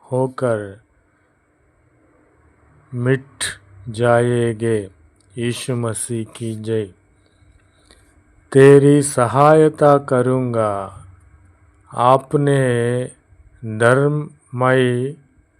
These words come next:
दाहिने हाथ से मैं तुझे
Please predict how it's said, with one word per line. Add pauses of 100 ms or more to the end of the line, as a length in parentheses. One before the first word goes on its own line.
(460)
दाहिने
हाथ
से (300)
मैं
तुझे